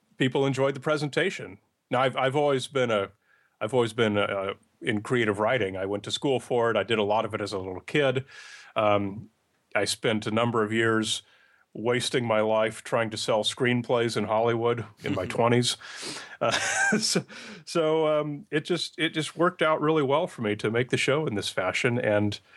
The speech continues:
Speaker 1: like I say, good luck for me that, uh, so many people enjoy listening to it. You know, I, I, I've just been able to really dive in and really hone my research skills and, and the,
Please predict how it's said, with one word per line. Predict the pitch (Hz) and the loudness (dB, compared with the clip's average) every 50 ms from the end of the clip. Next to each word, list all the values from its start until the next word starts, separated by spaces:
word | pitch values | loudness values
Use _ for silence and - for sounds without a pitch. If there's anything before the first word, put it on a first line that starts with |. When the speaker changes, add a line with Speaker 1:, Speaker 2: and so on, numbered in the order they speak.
| - - - - - - _ _ - | -20 -20 -20 -20 -20 -20 _ _ 0
Speaker 1:
like | 113 107 113 113 | 0 2 2 2
I | 117 110 | 0 0
say, | - - 127 143 143 117 107 107 104 - _ _ _ _ _ _ _ | 0 0 2 2 4 2 2 0 -2 -8 _ _ _ _ _ _ _
good | - 135 120 117 | 0 0 0 2
luck | 117 117 113 113 113 | 2 2 2 0 0
for | - - 113 | -4 -4 -2
me | 107 113 147 160 135 117 113 | 0 2 2 2 2 0 0
that, | 110 110 101 104 104 - - | 0 2 2 2 0 0 0
uh, | 113 104 104 104 | 2 2 2 2
so | - - 113 | 2 2 2
many | 110 117 113 110 | 2 2 2 2
people | 113 - 120 113 - 117 107 107 107 107 107 - | 2 2 0 2 2 2 2 2 2 -2 -4 -4
enjoy | - 120 110 110 110 113 104 107 107 | -2 0 2 2 2 4 4 4 4
listening | 107 117 135 - - 143 117 104 | 4 2 2 2 2 2 2 0
to | 95 - - 87 90 | 0 -2 -2 -2 -2
it. | 95 - - - - - - - - - - - - - - - _ _ _ _ _ | -4 -6 -8 -12 -18 -20 -20 -20 -20 -20 -20 -18 -18 -18 -18 -18 _ _ _ _ _
You | - 127 113 | -6 -4 -2
know, | 101 | 0
I, | 98 104 101 107 107 | 2 2 2 0 0
I, | - 110 107 107 - 110 110 | 0 0 0 0 2 0 0
I've | 113 | 0
just | 110 127 117 - - | 0 0 -2 0 0
been | 110 110 | 0 2
able | 107 110 110 120 110 | 2 2 2 0 -2
to | - - - 113 107 | -2 -2 0 0 0
really | 104 101 104 110 120 123 123 123 120 | 2 2 2 2 2 2 2 2 2
dive | 113 110 107 107 107 110 107 101 104 | 2 2 2 2 2 2 0 0 0
in | 104 110 113 107 104 101 101 | 0 2 2 2 2 0 -2
and | 98 95 98 98 98 | -4 -4 -6 -8 -4
really | 101 107 117 120 117 110 107 101 110 - _ _ - - | -2 0 0 2 2 2 0 -2 -4 -8 _ _ -20 -8
hone | - - 131 123 127 127 120 | -2 0 2 2 2 2 2
my | 107 104 101 | 2 2 2
research | 98 104 117 135 131 - - 127 113 110 - - | 2 0 0 0 0 0 0 -2 -2 -2 -4 -4
skills | - - 135 123 120 117 117 113 113 113 110 - | -4 -2 0 0 2 2 2 2 0 -2 -2 -4
and, | 104 92 95 92 90 - _ - - - - - - - - - - | -4 -4 -4 -6 -8 -12 _ -20 -20 -20 -20 -20 -20 -20 -18 -10 -6
and | 92 92 90 90 90 90 90 107 | -4 -4 -2 -2 -4 -4 -4 -2
the, | 98 90 87 | -2 -2 -2